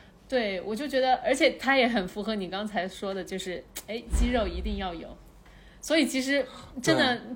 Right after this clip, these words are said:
Speaker 1: 放之很多地方都是准的。我想来问一个比较好玩的问题，就是，
Speaker 2: 来。
Speaker 1: 就是像你们，呃，就是在 gay 友的交友当中，你们是谁界定就是谁出去，一般大家出去约会谁，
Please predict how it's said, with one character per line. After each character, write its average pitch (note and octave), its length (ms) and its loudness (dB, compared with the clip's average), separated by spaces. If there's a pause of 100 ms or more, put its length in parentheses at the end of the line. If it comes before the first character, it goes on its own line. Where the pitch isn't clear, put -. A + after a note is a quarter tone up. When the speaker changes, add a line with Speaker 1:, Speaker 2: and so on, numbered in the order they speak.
Speaker 1:
放 C4 260 4
之 B3 300 0
很 A#3+ 180 -4
多 G#3+ 140 -4
地 A3+ 120 -4
方 G#3 220 -4
都 A3 100 -2
是 A3 140 -6
准 F3 240 -10
的。 B2+ 220 -16
我 B3 100 0
想 C4+ 180 2
来 A3+ 140 4
问 C#4+ 200 -2
一 B3+ 100 -2
个 B3 120 2
比 F#3+ 140 -6
较 G3+ 240 2
好 F3 180 -4
玩 D3+ 160 -2
的 G#3+ 80 -2
问 F#3+ 220 -4
题， - 300 -14 (440)
就 C#4 140 -4
是， C4+ 220 4
Speaker 2:
来。 A#2+ 280 -2 (640)
Speaker 1:
就 F#4 140 0
是 E4 60 4
像 D#4 380 2
你 G#3 80 -4
们， G#3 320 -2 (100)
呃， G#3+ 200 6
就 D4+ 140 -4
是 D4 100 -4
在 C#4 300 4
gay F4+ 160 -2
友 G#3+ 120 0
的 F#3+ 120 0
交 C#4 180 0
友 A3 140 0
当 A3 180 0
中， B3 200 -2
你 G3+ 60 -6
们 E3 120 -6
是 B3+ 140 -4
谁 F3+ 360 -2
界 A3 300 -2
定 G3+ 280 -4
就 G3+ 140 -4
是 E3+ 380 -4 (520)
谁 F#3 300 -4
出 B3+ 200 -10
去， B3 200 -8
一 B3 100 -6
般 C4 160 -4
大 B3+ 140 2
家 B3+ 80 -4
出 C#4 80 -6
去 A#3+ 80 -2
约 B3 140 2
会 B3+ 180 0
谁， E3+ 240 -6